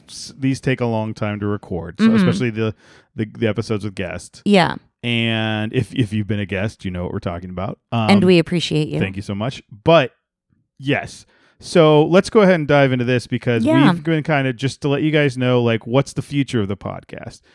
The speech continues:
Speaker 1: So first of all, the plan is right now we're gonna do two more episodes with this season. We're gonna do
Speaker 2: Mm-hmm.
Speaker 1: Bolt and we're gonna do The Princess and the Frog,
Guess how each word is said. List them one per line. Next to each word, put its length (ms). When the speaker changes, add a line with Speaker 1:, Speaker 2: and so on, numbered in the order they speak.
Speaker 1:
So 260
first 360
of 100
all, 140
the 80
plan 360
is 160
right 240
now 220
we're 60
gonna 160
do 100
two 200
more 180
episodes 400
with 80
this 180
season. 300
We're 60
gonna 120
do 120
Speaker 2:
Mm-hmm. 100
Speaker 1:
Bolt 400
and 100
we're 60
gonna 120
do 140
The 60
Princess 340
and 80
the 60
Frog, 420